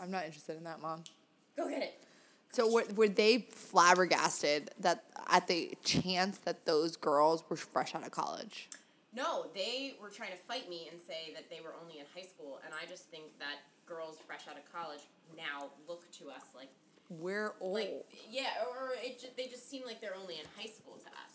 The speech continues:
Speaker 1: Yeah.
Speaker 2: They look that young.
Speaker 1: Yeah.
Speaker 2: But really, they're older than we think because we look older.
Speaker 1: Yeah.
Speaker 2: And if you go to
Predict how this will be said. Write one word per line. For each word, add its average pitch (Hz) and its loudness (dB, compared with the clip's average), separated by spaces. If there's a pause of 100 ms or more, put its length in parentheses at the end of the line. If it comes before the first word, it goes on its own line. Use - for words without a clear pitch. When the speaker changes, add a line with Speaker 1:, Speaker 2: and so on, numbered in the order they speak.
Speaker 1:
Yeah. 190 -6 (120)
Speaker 2:
They 190 -14
look 185 -14 (160)
that 160 -4 (100)
young. 143 -14
Speaker 1:
Yeah. 196 -2
Speaker 2:
But - -10
really, 156 -14
they're 165 -16
older - -20 (220)
than 135 -12 (580)
we 123 -20 (100)
think - -18 (480)
because 226 -20 (100)
we 277 -16
look 277 -18 (100)
older. - -20 (220)
Speaker 1:
Yeah. 185 -6 (140)
Speaker 2:
And 196 -18
if 202 -20
you 208 -20
go 226 -8
to 220 -8